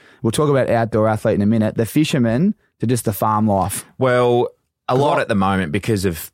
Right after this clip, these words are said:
Speaker 2: probably renovations and stuff it's been. So all, look, if I've got a spare half a day, I'll be,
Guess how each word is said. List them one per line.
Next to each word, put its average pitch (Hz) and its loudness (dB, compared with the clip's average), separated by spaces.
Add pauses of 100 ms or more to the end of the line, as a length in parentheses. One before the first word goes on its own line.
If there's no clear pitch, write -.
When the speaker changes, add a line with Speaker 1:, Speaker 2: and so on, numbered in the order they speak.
(120)
Speaker 2:
probably 95 -2
renovations 87 -2
and 92 -2
stuff - -6
it's - -10
been. 78 -4
So 90 0
all, 90 0 (840)
look, 90 -4
if 101 -2
I've 110 -2
got 92 0
a 87 -4
spare 87 -2
half 85 -4
a 87 -4
day, 87 -2
I'll 85 -2
be, 82 -6